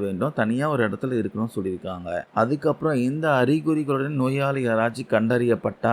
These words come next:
அடையாளம் காணப்பட்டா, அவங்களோட நேம் என்ன, அவங்க எந்த இடத்துல இருக்காங்க, இந்த இன்ஃபர்மேஷன்லாம் கலெக்ட் பண்ணி ஆகணும்னு சொல்றாங்க. அது மட்டும் இல்லாம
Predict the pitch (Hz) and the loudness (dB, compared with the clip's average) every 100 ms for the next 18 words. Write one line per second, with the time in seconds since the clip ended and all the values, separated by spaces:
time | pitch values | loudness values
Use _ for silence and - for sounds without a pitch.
0 | 104 110 117 123 120 107 101 101 98 - | 2 0 0 0 -2 -2 -2 -2 -6 -2
1 | 98 95 87 101 104 101 98 127 156 123 | -4 -2 -4 -4 -4 -4 -4 -4 -2 -2
2 | 110 104 104 101 101 101 120 151 127 127 | 0 -2 -4 -4 -4 -4 -4 -4 -2 -2
3 | 104 101 104 95 95 98 - - - 117 | -2 -2 -4 -2 -4 -4 -8 -16 -6 -2
4 | 117 117 113 139 123 - 117 120 117 101 | 0 0 0 -2 -4 -4 -4 -2 0 -2
5 | 101 101 98 90 101 95 85 85 117 107 | 0 -2 -2 -4 -4 -4 -2 -2 -2 0
6 | 117 110 143 127 113 110 151 | -2 -2 -4 -2 -2 0 -2